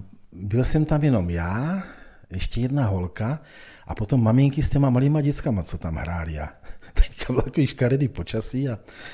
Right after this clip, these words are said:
tak s Věrou jsme chodili po té pláži, že jo, a teď se točilo a teďka tam si hráli malí děcka a já jsem tam s něma lítal nahej a řval jsem, "Hilfe," a "Já chci doktora," a takový ty různý věci. A <laughs> druhý den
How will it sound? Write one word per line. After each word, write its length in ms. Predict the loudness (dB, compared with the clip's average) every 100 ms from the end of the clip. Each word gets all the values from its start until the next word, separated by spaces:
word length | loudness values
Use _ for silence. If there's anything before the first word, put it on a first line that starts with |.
| -8
tak 160 | -6 -2
s 120 | -2
Věrou 320 | 2 4 6
jsme 120 | 4
chodili 280 | 2 2 0
po 160 | 0 -2
té 140 | -2
pláži, 420 | -2 -4 -4 -4
že 100 | -2
jo, 60 | -2
a 20 |
teď 140 | -2 -6
se 100 | -6
točilo 400 | -6 -2 0 0
a 80 | -2 -12 -18 -14
teďka 260 | -12 -2 0 2 -2 -6 -12 -4
tam 180 | 0 0
si 160 | 2
hráli 320 | 4 4 4 4
malí 220 | 4 4
děcka 340 | 2 -2 0
a 40 | 0
já 80 |
jsem 160 | 0 0
tam 180 | 0 0
s 100 | 2
něma 280 | 4 4 4
lítal 460 | 0 0 0 0 0
nahej 440 | 4 4 4 4 4
a 80 | 2
řval 220 | 0 0
jsem, 200 | 0 2
"Hilfe," 600 | 2 0 -2 -2 -2 -2
a 120 | -6 -12 -14 -4
"Já 100 | -4
chci 220 | 2 4
doktora," 500 | 4 4 4 4 4
a 120 | 0
takový 440 | 4 4 4 -4 -2
ty 180 | -4
různý 360 | -4 -2 0 0
věci. 380 | 0 -4 -4 -6 -8 -14 -10 -8 0 2
A 40 |
<laughs> 0 |
druhý 360 | 4 6 6 4
den 300 | 2 0